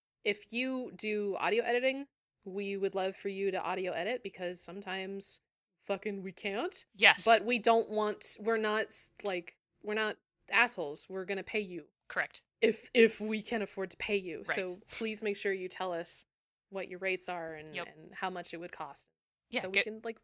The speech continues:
Speaker 1: reimburse you for your time.
Speaker 2: Right, yeah. We, we wanna, we wanna pay
Speaker 1: Or, or
Speaker 2: professionals.
Speaker 1: say, "Oops, <laughs> we don't have the money. I guess we'll just miss an episode." <laughs>
Speaker 2: Yeah. Well, we wouldn't stiff anybody, so.
Speaker 1: No.
Speaker 2: No.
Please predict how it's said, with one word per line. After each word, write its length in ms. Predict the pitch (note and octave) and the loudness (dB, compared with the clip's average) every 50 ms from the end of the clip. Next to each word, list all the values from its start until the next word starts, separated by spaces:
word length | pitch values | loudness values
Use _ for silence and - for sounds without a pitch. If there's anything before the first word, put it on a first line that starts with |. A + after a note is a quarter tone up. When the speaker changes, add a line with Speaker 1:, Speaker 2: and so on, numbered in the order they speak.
| _ G#3 | _ -12
Speaker 1:
reimburse 460 | G#3+ C4 C4+ A#3+ D4 D4 C#4 - - | -8 -8 -6 -2 -2 -2 -2 -2 -6
you 80 | F3 - | -8 -10
for 140 | - E3+ | -10 -10
your 100 | F3 G3 | -10 -8
time. 340 | G3+ - - C#4+ B3 G3 - _ - | -10 -12 -10 -6 -6 -6 -6 _ -2
Speaker 2:
Right, 160 | F#3+ E3+ - - | -2 -2 -2 -2
yeah. 140 | A#3+ F#3 - - - - | -8 -10 -10 -10 -18 -14
We, 100 | F3+ G3 | -12 -12
we 140 | - G#3 G#3+ | -10 -10 -4
wanna, 300 | A3 A#3+ A#3+ A#3 A#3 - _ _ | 0 2 2 2 2 0 _ _
we 120 | - G3 G#3 | -10 -6 -2
wanna 180 | A3 A3+ - | 0 0 0
pay 160 | - - A#3 - | 0 0 8 12
Speaker 1:
Or, 160 | C#4+ C#4+ D4+ | 12 12 12
or 60 | A3 | 12
Speaker 2:
professionals. 320 | D4+ D#4 E4 E4 E4 - - | 12 12 12 12 12 12 10
Speaker 1:
say, 380 | B3+ A#3+ A3 G#3+ G#3+ G#3+ G#3+ - _ _ _ _ _ _ _ _ - C4+ | 12 12 12 12 10 8 8 4 _ _ _ _ _ _ _ _ 0 0
"Oops, 520 | C#4+ D4+ D4 - - - - - - - - C4+ - - A#4+ | 0 0 0 -2 -4 -2 -2 -4 -4 -2 0 0 2 2 0
<laughs> 200 | G#4 - - - F4+ C#4 | -2 -4 6 8 8 8
we 140 | A#3+ A#3 | 8 6
don't 220 | A3+ B3+ B3+ C4+ B3+ | 6 6 6 8 6
have 140 | C4 B3+ A#3+ | 6 6 6
the 40 | A#3+ | 0
money. 280 | G#3+ G3 E3 E3+ E3+ E3+ | 0 0 0 2 2 2
I 60 | F3+ | 4
guess 240 | F#3+ A3 A3+ - - | 6 4 4 4 2
we'll 120 | A#3 G#3+ G3+ | 2 2 2
just 220 | G3+ G3+ G3 - _ _ _ _ _ _ - G3+ | 0 -2 -10 -10 _ _ _ _ _ _ -4 -4
miss 180 | G#3 G#3 - | -2 0 0
an 60 | G#3 | 0
episode." 520 | G3+ G3 - - - - - D3 - B3+ - - - - - - - - - | -2 -2 -4 -6 -8 -6 -2 4 4 4 4 2 -4 -10 -12 -14 -4 6 6
<laughs> 100 | B4 - - - - - - - F4 - - - - - - _ _ _ _ _ _ - - - - _ _ _ _ _ _ _ _ - - - - _ _ - | 6 12 12 10 10 10 4 2 2 2 2 -6 -6 -6 -6 _ _ _ _ _ _ -14 -14 -14 -14 _ _ _ _ _ _ _ _ -20 -20 -20 -20 _ _ -10
Speaker 2:
Yeah. 120 | - - D#3 D#3 - _ - | -10 -10 -10 -14 -20 _ -2
Well, 180 | A3+ A3 G#3 G#3 | 0 0 2 2
we 80 | A3+ | 0
wouldn't 240 | G#3+ A#3+ B3 A#3 G#3 | -2 0 -2 0 0
stiff 260 | - - D#3+ D3 - | -2 -2 -2 -4 -4
anybody, 440 | D3+ C3+ C#3 - C3+ B2+ - - - _ - | -8 -10 -10 -8 -10 -8 -8 -10 -14 _ -16
so. 140 | - - - - - _ _ - | -14 -14 -14 -14 -16 _ _ -8
Speaker 1:
No. 300 | C4+ D#4 E4+ C4+ E3 D3+ _ _ _ _ - | -6 -6 -6 -6 -8 -12 _ _ _ _ -12
Speaker 2:
No. 80 | - | -12